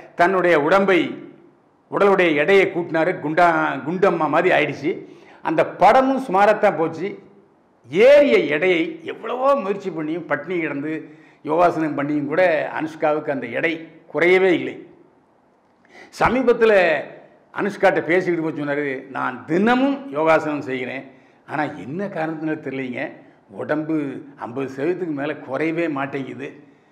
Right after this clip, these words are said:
அப்படி என்று சொன்னார். அப்புறம் சொன்னாரு, "நான் நடிகையாவேன்னு நினைக்கவே இல்லை. ஒரு நடிகருடைய மனைவிக்கு யோகாசனம் செஞ்சு கொடுக்க போனேன். அந்த,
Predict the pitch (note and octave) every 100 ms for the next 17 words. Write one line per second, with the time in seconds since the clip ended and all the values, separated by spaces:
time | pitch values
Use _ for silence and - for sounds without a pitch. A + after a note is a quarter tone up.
0 | _ - - D#3 D#3+ D#3 C#3+ B2 B2+ B2
1 | - - - _ _ _ _ _ _ _
2 | - A#2 E3 E3+ C#3+ B2+ - - C#3+ D3
3 | C#3+ C#3 B2 C3+ - _ A#2 A2+ G#2+ A#2+
4 | D3+ F3+ F3+ D#3+ D#3+ E3+ C3+ B2+ D3+ D3
5 | E3 F3 F#3 F3 D3 C#3+ C3 B2+ B2+ -
6 | _ _ _ _ D3+ D3 D3+ G3+ G#3+ G#3
7 | F#3+ F3 E3+ F3+ F#3+ - - - _ _
8 | _ _ _ _ _ C3+ D#3+ G3 F#3+ E3+
9 | E3 F3 E3 D3 E3+ E3+ D#3+ D#3+ C3 C#3
10 | D3 C#3 C3+ B2 B2+ B2+ B2 B2 - _
11 | _ _ _ _ - C3 D3+